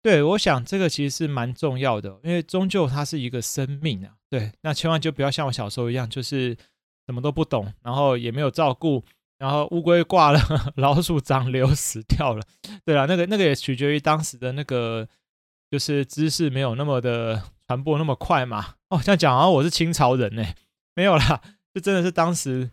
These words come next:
那个时候我们比较落后一点。<laughs> 好啦，那今天这一集莫名其妙的就是讲到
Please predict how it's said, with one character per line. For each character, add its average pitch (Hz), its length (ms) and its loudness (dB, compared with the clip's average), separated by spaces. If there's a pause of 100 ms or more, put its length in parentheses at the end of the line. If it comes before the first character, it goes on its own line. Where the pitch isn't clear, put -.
(140)
那 165 80 -8
个 156 100 -2
时 - 160 -6
候 139 160 0
我 117 60 -2
们 110 160 -8
比 104 80 -18
较 117 120 -4
落 123 160 0
后 117 220 0
一 127 40 2
点。 123 320 0
<laughs> - 60 -10 (1400)
好 180 80 4
啦， 208 340 4 (100)
那 196 400 4
今 190 180 -2
天 196 180 2
这 190 200 2
一 190 120 4
集 147 360 0
莫 180 160 2
名 160 120 0
其 147 260 -2
妙 160 220 4
的 139 240 0
就 151 240 -2
是 143 380 -2
讲 117 260 -6
到 135 380 2